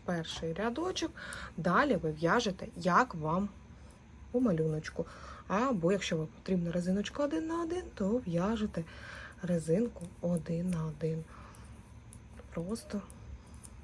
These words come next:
виріб буде дуже охайний і дуже красиво виглядати.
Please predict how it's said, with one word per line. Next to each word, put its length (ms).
виріб 280
буде 240
дуже 460
охайний 720
і 260
дуже 540
красиво 640
виглядати. 1040